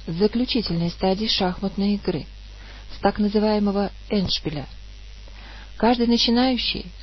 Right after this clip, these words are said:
должен прежде всего знать, к чему, к каким типичным, часто встречающимся и изученным позициям должен стремиться игрок, знать, каким образом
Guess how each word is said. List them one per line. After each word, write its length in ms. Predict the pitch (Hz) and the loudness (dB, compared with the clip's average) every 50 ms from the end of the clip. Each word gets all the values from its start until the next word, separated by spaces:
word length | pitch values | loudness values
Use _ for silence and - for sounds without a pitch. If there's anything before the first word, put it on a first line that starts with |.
| - - 180 | -12 -8 0
должен 360 | 170 208 214 220 214 220 214 | 4 4 6 6 6 4 4
прежде 380 | - 226 233 240 220 202 - | 4 4 4 6 6 4 0
всего 300 | 202 - - 226 190 196 | -2 0 0 2 2 2
знать, 300 | 196 208 208 220 220 220 - - - - - - - | 4 4 4 4 4 2 0 -6 -14 -16 -16 -16 -10
к 100 | - - | -10 -2
чему, 460 | - - - 226 226 240 262 247 185 - - - - - - - - - - - - | 0 4 4 6 6 4 4 2 -2 -4 -8 -14 -16 -16 -14 -14 -14 -14 -14 0 4
к 20 | |
каким 340 | - 202 208 - - 220 214 | 4 4 4 4 2 2 2
типичным, 680 | - - 240 - - 233 208 - - 180 156 147 139 - - - | 2 0 -2 0 2 0 0 2 2 2 2 0 -2 -8 -8 -2
часто 360 | - - 233 202 196 - 185 | 4 6 6 6 4 2 -4
встречающимся 920 | - - - 190 190 - - 214 185 170 160 - - 147 - - - - - - - - - - | -6 -2 -4 -4 0 2 2 4 4 2 2 0 -4 -4 -6 -6 -8 -8 -8 -10 -14 -16 -14 -2
и 160 | - 220 220 220 | 2 4 4 4
изученным 540 | 208 - 220 190 - - - 131 147 160 | 2 2 0 0 0 -2 -2 -2 -4 -4
позициям 680 | - - 165 185 180 - 285 - - - 151 - - 170 - - - - - - - - | -2 0 0 0 0 0 -4 -4 -2 -4 -4 -4 -4 -8 -10 -12 -16 -14 -14 -14 -8 -6
должен 340 | 170 170 208 196 190 196 185 | 4 6 6 6 6 4 0
стремиться 540 | - - 190 190 190 190 196 196 - - 208 | 2 2 4 6 6 6 4 2 2 0 2
игрок, 500 | 190 - 196 175 180 170 139 - - - - - - - - - - - - - - - - - - - - - - | 2 2 2 2 2 2 2 -2 -4 -8 -12 -12 -14 -14 -14 -14 -14 -14 -16 -14 -14 -12 -12 -12 -12 -12 -12 -6 -6
знать, 340 | 175 175 202 214 214 220 - | 2 6 6 6 6 4 4
каким 380 | - 220 208 - - 226 226 226 | 2 2 4 6 6 6 6 6
образом 420 | 202 165 - - 151 - 160 | 4 4 2 0 0 0 -4